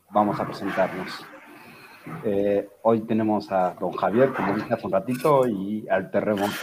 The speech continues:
Eh, Antonio, nos vamos presentando. Estás muteado, Antonio.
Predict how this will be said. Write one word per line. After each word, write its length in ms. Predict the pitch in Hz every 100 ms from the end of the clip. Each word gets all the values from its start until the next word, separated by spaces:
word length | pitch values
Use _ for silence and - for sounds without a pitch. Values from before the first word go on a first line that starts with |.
| - - - - _ _ _ - - - - - 110
Eh, 320 | 101 104 110 - - -
Antonio, 480 | 107 104 135 165 - - - - -
nos 180 | 113 107
vamos 220 | 120 123 -
presentando. 680 | 110 110 95 139 190 220 - _ _ - - - - - - - _ _ - _ _ _ _ _ _ _ _ - - _ _ - _ _ _ _ _ _ _ _ _
Estás 220 | - 143
muteado, 300 | 143 143 147 123
Antonio. 360 | 113 117 113